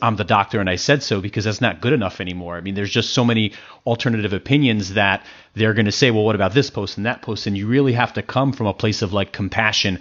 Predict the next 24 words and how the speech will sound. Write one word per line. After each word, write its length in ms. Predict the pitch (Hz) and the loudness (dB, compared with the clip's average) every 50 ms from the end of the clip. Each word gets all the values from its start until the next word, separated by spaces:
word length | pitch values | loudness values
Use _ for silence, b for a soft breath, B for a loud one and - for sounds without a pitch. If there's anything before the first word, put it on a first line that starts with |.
| B B B B B B B B B B B | B B B B B B B B B B B
Um, 180 | 101 101 101 101 | -4 -2 -2 0
and 80 | 104 110 | -2 0
it's 120 | 107 - | 0 2
interesting, 340 | 151 139 - - - 131 113 | 2 2 0 0 0 2 2
I 40 | 113 | 2
wrote 140 | 127 123 | 2 2
a 40 | 113 | 0
post 320 | - - 127 127 - - 110 | 0 -2 -2 -2 -2 -2 -2
on 180 | 98 95 92 | -2 -2 -2
Rebel 240 | 98 110 127 123 113 | -2 -2 0 0 0
about 300 | 101 90 95 95 95 - | 0 2 2 0 0 0
this, 260 | 107 92 90 - - | -2 -4 -4 -4 -6
but, 220 | - - 110 104 95 | -2 0 0 2 2
uh, 200 | 95 95 95 90 B B B B B B B B B B | 2 0 0 -2 B B B B B B B B B B
whenever 340 | - 110 120 123 139 139 151 | -4 0 2 4 4 6 6
I 60 | 139 | 4
find, 380 | 123 - - 123 117 117 113 107 | 4 4 4 4 4 4 4 4
like, 200 | 101 101 98 - | 2 2 2 2
I, 280 | 98 95 95 95 95 - | 2 2 2 0 0 -2
I 80 | 117 110 | -4 -2
don't 240 | 92 123 113 107 | 0 0 0 2
know 220 | 101 104 107 120 117 | 2 2 2 2 2
something 500 | - - 107 98 95 - 101 101 98 98 - | 2 0 -2 -2 -2 -2 -4 -4 -4 -6 -6
or 380 | 107 104 101 95 95 95 95 | -4 -2 -2 -2 -2 -4 -6